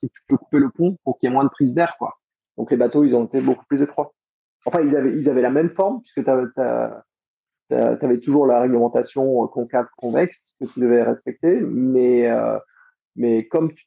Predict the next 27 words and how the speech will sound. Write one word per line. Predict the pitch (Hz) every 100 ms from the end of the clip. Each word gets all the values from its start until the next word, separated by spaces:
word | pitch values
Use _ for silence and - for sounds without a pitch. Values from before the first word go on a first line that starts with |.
| -
t'étais | 143
pas | 147 151
obligé | 143 151
de | 139
monter | 127 143 147 165 156
les | 135 123
ailerons | 127 120 143 139
jusqu'à | 123 - 120
soixante | - 123 127 123
de | 117
large, | 123 170 180 180
euh, | 131 123 120 117 113 107 _
bah, | 104 50 76 87 82 -
tu | - - _
pouvais, | 117 113 107 -
tu | 113
pouvais | 117 117
les | 120 104
arrêter | 104 104 - 135 123
à | 107 107 -
ta | 117
ligne | 120
de | 117 -
flottaison | - - 117 127
où | 127
tu | -
voulais. | 131 160